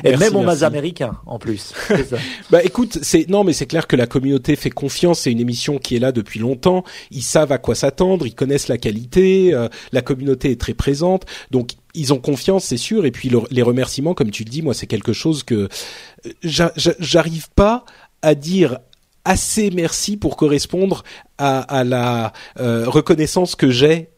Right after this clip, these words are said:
Speaker 2: euh, envers toute cette communauté, que les gens donnent ou pas, hein, mais, mais... Dans, dans tous les cas, les gens qui, qui s'engagent de cette manière, euh, c'est une reconnaissance qui est difficile à exprimer, donc j'essaye.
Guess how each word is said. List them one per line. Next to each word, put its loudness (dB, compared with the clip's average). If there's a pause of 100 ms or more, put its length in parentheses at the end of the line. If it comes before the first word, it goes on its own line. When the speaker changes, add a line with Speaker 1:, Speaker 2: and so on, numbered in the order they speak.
Speaker 2:
euh, -4
envers 2
toute -12
cette 0
communauté, 2 (380)
que 4
les 6
gens 0
donnent 6
ou 0
pas, 4
hein, -2
mais, 0
mais... 2 (560)
Dans, 4
dans 0
tous -6
les 2
cas, 4
les 0
gens 2
qui, -10 (180)
qui -10
s'engagent 2
de 2
cette -4
manière, 0 (340)
euh, 0
c'est -2
une 2
reconnaissance 2
qui 0
est -6
difficile -4
à 2
exprimer, -4
donc -8
j'essaye. -6